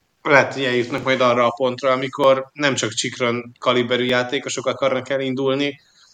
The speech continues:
hanem olyan játékosok is elvágyódnak, akikre elvileg fel volt húzva ez a franchise. Mert persze, ugye Csikronért tavaly nagyon sok követ megmozgatott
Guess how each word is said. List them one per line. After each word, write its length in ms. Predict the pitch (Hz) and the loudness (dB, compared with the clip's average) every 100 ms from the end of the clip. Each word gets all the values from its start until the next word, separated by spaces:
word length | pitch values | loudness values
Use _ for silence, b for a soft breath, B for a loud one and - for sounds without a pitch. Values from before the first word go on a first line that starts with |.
| b _ | b _
hanem 640 | - 143 131 127 127 139 135 | -2 0 2 2 2 -2 0
olyan 200 | 156 123 | 2 2
játékosok 580 | 120 113 123 120 120 127 | 2 0 -2 -2 -4 -4
is 140 | 120 | 0
elvágyódnak, 760 | 131 120 120 120 131 127 131 127 | 2 4 4 4 2 0 -2 -2
akikre 420 | 131 147 135 139 | -4 -4 -2 2
elvileg 420 | 131 131 135 131 | 2 2 0 -2
fel 240 | - 135 107 | 0 0 2
volt 200 | 117 110 | -2 -4
húzva 360 | 127 113 113 | -8 -6 -4
ez 100 | 107 | -2
a 80 | 117 | -4
franchise. 680 | - 110 98 - 101 110 - - _ b b b b _ - | -2 -2 -4 -8 -10 -12 -16 -20 _ b b b b _ -4
Mert 160 | 117 | 2
persze, 260 | 160 151 151 | 6 6 4
ugye 160 | 135 | 2
Csikronért 500 | 131 147 143 127 123 | 2 0 0 0 0
tavaly 300 | 123 127 123 | 0 0 0
nagyon 240 | 131 139 123 | 0 -2 -2
sok 220 | - 113 | -4 -4
követ 300 | - 117 110 | -2 -2 -2
megmozgatott 760 | 127 123 120 110 117 113 117 | -2 -2 -2 -2 -2 -2 -4